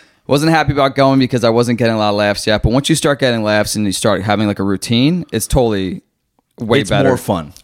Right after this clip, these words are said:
Speaker 1: Way more fun. And, and you have the confidence to tell people, "Hey, I actually do comedy," because people laugh some, sometimes, hopefully all the time, when I go up and do jokes. So,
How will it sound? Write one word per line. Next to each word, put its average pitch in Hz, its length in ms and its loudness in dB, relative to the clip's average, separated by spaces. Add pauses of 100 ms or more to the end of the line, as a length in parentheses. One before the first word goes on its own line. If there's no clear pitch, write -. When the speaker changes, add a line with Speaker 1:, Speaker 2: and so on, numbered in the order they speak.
Speaker 1:
Way 135 300 0
more 107 220 -2
fun. 95 300 -4
And, 101 200 -2
and 110 160 -2
you 123 60 4
have 117 100 2
the 110 80 2
confidence 107 540 -2
to 101 80 -6
tell 98 200 -2
people, 95 200 0
"Hey, 113 240 -2
I 117 160 0
actually 123 380 -2
do 160 180 0
comedy," 120 380 0
because 110 340 -2 (100)
people 131 300 0
laugh 113 260 2
some, 104 380 -4
sometimes, 113 640 -2
hopefully 107 300 2
all 127 200 2
the 120 80 -6
time, 92 300 -4
when 87 240 -4 (420)
I 110 140 -2
go 107 180 0
up 101 100 0
and 92 140 -2
do 90 140 -2
jokes. - 420 -4
So, - 460 -4